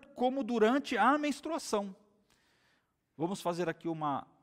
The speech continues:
uma pequena analogia. Esta mulher ficou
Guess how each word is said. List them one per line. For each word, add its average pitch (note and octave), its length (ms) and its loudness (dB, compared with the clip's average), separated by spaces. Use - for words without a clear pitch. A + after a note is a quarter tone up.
uma B2+ 240 -6
pequena C#3 460 -6
analogia. A#2+ 720 -4
Esta - 240 -6
mulher C#3+ 440 -2
ficou F3 600 -8